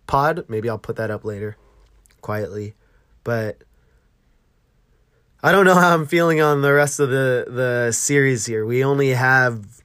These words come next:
maybe three hours left of the show. Maybe a little less than that, and to tie up a lot of these loose ends is gonna be really difficult.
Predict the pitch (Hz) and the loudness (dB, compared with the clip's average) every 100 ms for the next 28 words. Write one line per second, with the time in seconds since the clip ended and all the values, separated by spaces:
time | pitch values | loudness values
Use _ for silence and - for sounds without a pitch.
0 | _ - 107 117 120 120 117 117 107 _ | _ -20 -10 -8 -6 -4 -4 -6 -10 _
1 | _ _ _ _ _ _ _ 117 127 127 | _ _ _ _ _ _ _ -6 -2 0
2 | 139 147 147 139 160 - 131 120 117 - | 2 2 2 2 0 0 -8 -6 -4 0
3 | 156 214 247 _ _ _ _ _ _ _ | 2 2 0 _ _ _ _ _ _ _
4 | _ _ _ - _ _ _ 127 123 135 | _ _ _ -20 _ _ _ -4 0 2
5 | 143 143 127 139 - 165 180 208 208 120 | 4 4 2 0 0 0 0 0 0 -2
6 | 117 - 131 131 131 117 120 127 117 104 | -2 -2 -2 0 0 0 0 0 -2 -4
7 | 120 120 123 131 113 110 120 120 120 127 | -6 -4 -4 -4 -6 -6 -6 -4 -2 -2
8 | 117 120 120 131 - | -2 -6 -4 -4 -4